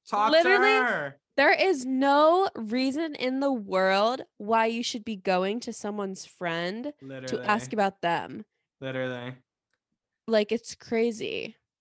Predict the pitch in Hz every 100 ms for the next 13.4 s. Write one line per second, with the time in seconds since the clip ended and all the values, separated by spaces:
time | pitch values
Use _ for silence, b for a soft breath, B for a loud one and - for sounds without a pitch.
0 | _ _ _ _ _ _ _ _ _ 156
1 | 160 196 202 202 202 - - 185 180 180
2 | 170 175 151 135 139 151 151 139 143 143
3 | - 139 135 147 139 139 135 131 131 -
4 | - 113 - - _ _ - 285 453 269
5 | 190 64 117 - - 240 240 233 240 254
6 | 254 277 - - _ - 202 240 247 247
7 | - - 131 123 131 - _ _ _ _
8 | _ _ _ _ _ _ - 220 196 208
9 | - 131 127 127 123 127 - - 254 233
10 | 214 202 180 - b b - 214 - 277
11 | - 127 143 208 _ _ _ 180 196 -
12 | 202 220 185 175 165 160 175 165 - 185
13 | - 190 190 -